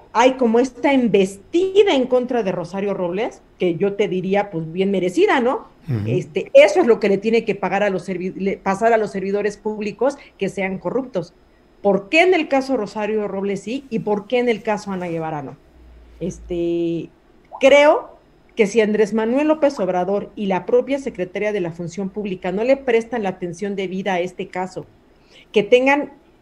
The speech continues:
Speaker 1: o sea, que entiendan que se tiene que judicializar,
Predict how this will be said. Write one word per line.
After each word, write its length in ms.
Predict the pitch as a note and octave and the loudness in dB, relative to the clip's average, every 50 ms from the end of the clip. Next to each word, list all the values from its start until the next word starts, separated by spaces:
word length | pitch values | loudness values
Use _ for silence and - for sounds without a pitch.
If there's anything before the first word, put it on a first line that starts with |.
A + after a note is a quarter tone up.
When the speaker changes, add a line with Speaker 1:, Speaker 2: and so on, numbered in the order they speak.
| _ _ _ | _ _ _
Speaker 1:
o 120 | - - | 2 4
sea, 200 | - C4 A3 - | 4 4 2 6
que 80 | - B3+ | 6 6
entiendan 600 | B3 A3+ - - C4 D4+ D#4 D4+ D4+ C#4+ - - | 6 6 2 2 2 2 4 4 2 2 0 0
que 80 | G#3+ | -2
se 160 | G#3 A3+ A3 - | 0 0 0 0
tiene 320 | A3+ B3 B3+ C4 C4+ C4 | 0 0 2 2 2 4
que 120 | B3 A3 | 2 2
judicializar, 1300 | G#3+ - - - A3 A#3 E3+ G#3+ G3+ F#3+ - - G#3 G#3 G3+ G3+ G3 F#3 F3 - - A3 A3+ B3 B3 A#3+ - | 2 2 -4 -2 -2 0 0 0 -4 -6 -8 -2 0 0 0 0 -2 -4 -6 -2 2 4 4 4 2 -2 -8